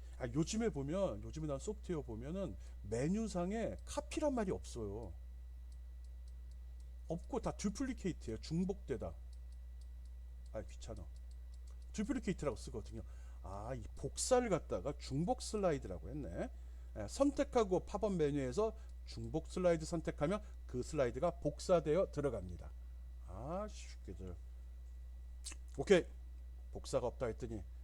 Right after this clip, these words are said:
중복 슬라이드가 복사하라는 소리였군. 근데 설명은 우린 복사라고 하잖아.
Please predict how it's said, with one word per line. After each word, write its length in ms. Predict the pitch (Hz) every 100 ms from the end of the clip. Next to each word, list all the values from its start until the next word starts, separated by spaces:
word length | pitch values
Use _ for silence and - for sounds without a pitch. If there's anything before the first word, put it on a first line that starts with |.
| - - -
중복 380 | - 120 143 151
슬라이드가 460 | - 156 143 135
복사하라는 560 | 147 120 - 120 110 101
소리였군. 480 | 110 98 92 - 110 - - - -
근데 100 | 202
설명은 400 | 208 302 302 285
우린 160 | 214 175
복사라고 540 | 151 - 170 139 104
하잖아. 340 | 98 95 90